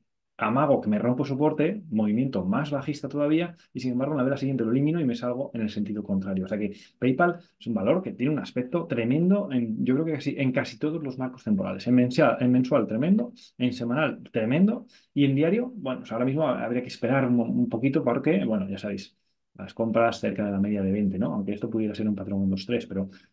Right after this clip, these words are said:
pero bueno, las compras, eh, cuando ya llevan una, dos, tres, cuatro, cinco, seis, siete, ocho, nueve, nueve mínimos crecientes seguidos, hay que cogerlas con pinzas, ¿no? Eh, pero esperando el timing adecuado, PayPal tiene un, un aspecto, eh, brutal, o sea que quien lo haya pedido, enhorabuena.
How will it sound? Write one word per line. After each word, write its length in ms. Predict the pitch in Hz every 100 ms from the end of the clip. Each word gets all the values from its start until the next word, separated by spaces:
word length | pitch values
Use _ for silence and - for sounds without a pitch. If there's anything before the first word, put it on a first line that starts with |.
| _
pero 160 | - 101
bueno, 220 | 107 95 - -
las 180 | 101
compras, 420 | - 117 123 127 -
eh, 580 | 113 104 104 - 78 - - - 101 - 107
cuando 200 | - 110
ya 80 | 110
llevan 260 | 120 120 123
una, 160 | 123
dos, 200 | 117 120
tres, 200 | - 117 113
cuatro, 180 | 117
cinco, 220 | 110 113 101
seis, 220 | 113 104
siete, 180 | 110 120
ocho, 200 | 127 -
nueve, 340 | 127 127 127 -
nueve 540 | 127 127 131 139 127
mínimos 380 | 127 131 123 117
crecientes 360 | - 117 120 -
seguidos, 420 | 113 113 131 139 - _ _ -
hay 120 | 120
que 40 |
cogerlas 340 | 117 117 113 107
con 180 | 117 107
pinzas, 380 | 113 101 98 -
¿no? 120 | 160 - _ -
Eh, 340 | 117 110 104
pero 380 | 101 143 190 -
esperando 400 | 127 - 123 160
el 80 | 139
timing 300 | 139 139 127
adecuado, 420 | 120 120 131 165
PayPal 280 | 131 120 139
tiene 180 | 110 110
un, 260 | 110 98 101
un 260 | 113 107
aspecto, 560 | 98 98 120 - 147 113
eh, 200 | 104 101
brutal, 360 | 113 110 110 98
o 40 |
sea 120 | 90
que 100 | 98
quien 120 | 95 101
lo 40 |
haya 160 | 110 104
pedido, 400 | 107 117 139 120
enhorabuena. 480 | 104 95 110 98